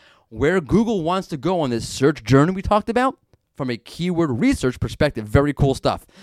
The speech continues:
Um, also, track your above the fold rankings. Track your keywords, not just by rank, but by volatility. Beta Blitz, it's on the Rank Ranger blog. It's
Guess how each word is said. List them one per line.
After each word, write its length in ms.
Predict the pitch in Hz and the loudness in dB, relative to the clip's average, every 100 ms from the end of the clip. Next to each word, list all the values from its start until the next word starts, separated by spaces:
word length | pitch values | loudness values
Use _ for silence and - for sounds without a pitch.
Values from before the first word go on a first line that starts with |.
| - | -6
Um, 340 | 156 131 120 110 _ - | 0 0 -2 -8 _ 0
also, 340 | 208 - 151 | 0 2 -4
track 320 | 120 175 151 | -2 -2 -2
your 400 | 151 143 135 127 - - 143 | 0 0 2 0 -4 -16 -12
above 440 | 147 123 190 143 | -4 4 4 4
the 80 | 165 | -2
fold 360 | - 185 170 | 0 2 2
rankings. 560 | 139 147 160 151 127 104 _ | 2 2 2 0 -4 -6 _
Track 260 | - 170 - | -4 -4 -4
your 240 | 165 160 | -4 -4
keywords, 480 | 127 - 254 226 135 | -4 -6 -2 2 0
not 160 | 120 123 | 0 -4
just 100 | 143 | -2
by 120 | 180 | 2
rank, 340 | 262 240 202 - _ - | 2 2 -6 -12 _ -2
but 120 | 139 | 0
by 140 | 135 | 0
volatility. 880 | 113 147 147 110 - 254 208 120 92 - - _ 113 | 2 4 4 2 0 6 6 6 -2 -14 -20 _ 4
Beta 280 | 175 190 | 6 6
Blitz, 340 | 147 123 95 - - | 4 2 0 -6 -8
it's 140 | 123 147 | -4 0
on 180 | 143 | 0
the 80 | 131 | 0
Rank 240 | 127 131 139 | -2 -4 -6
Ranger 220 | 113 104 | -8 -6
blog. 420 | - 156 160 156 - | 0 2 4 2 0
It's 180 | 214 | -4